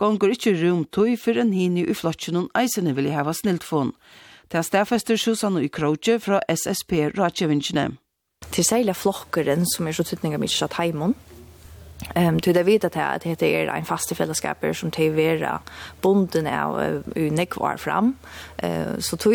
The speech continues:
Speaker 2: vi seg høyre at flokksfellene har adgang til okkur som en snillfon, eller at det som er innehalt i tog en sosiale milar, eller online spøl, så føler jeg eisen automatisk at de må være parster av tog, tog at det er her som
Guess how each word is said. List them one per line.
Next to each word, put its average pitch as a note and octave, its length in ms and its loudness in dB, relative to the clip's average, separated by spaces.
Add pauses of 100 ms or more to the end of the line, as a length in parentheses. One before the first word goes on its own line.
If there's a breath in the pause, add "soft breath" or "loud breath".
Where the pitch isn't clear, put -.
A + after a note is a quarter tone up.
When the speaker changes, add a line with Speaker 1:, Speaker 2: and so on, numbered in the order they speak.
Speaker 2:
vi F3+ 80 0
seg F3 140 0
høyre F3+ 300 0
at D#3 180 -6
flokksfellene D3 800 -6
har D#3 160 -4
adgang D#3 400 -8
til D#3+ 240 -2
okkur - 240 -6
som E3+ 220 -2
en D#3 280 -6
snillfon, E3 600 -2
eller G3 320 0
at D3+ 100 -4
det D#3 140 -2
som D#3 120 -2
er - 140 2
innehalt D#3 380 2
i D3+ 60 2
tog D3+ 180 2
en D3+ 120 0
sosiale D#3 300 0
milar, D#3 480 2
eller - 240 -4
online D#3 320 0
spøl, F3 380 2 (480 loud breath)
så A3 160 2
føler A#3 220 4
jeg E3+ 200 2
eisen F3+ 220 0
automatisk D#3+ 420 0
at D3 120 -2
de E3+ 100 4
må D#3+ 320 4
være D3 180 0
parster - 640 -2
av E3 160 -2
tog, D#3 400 -2
tog D#3+ 240 0
at - 140 -2
det D#3 140 0
er D3+ 40 -6
her D3 220 0
som D3+ 420 -2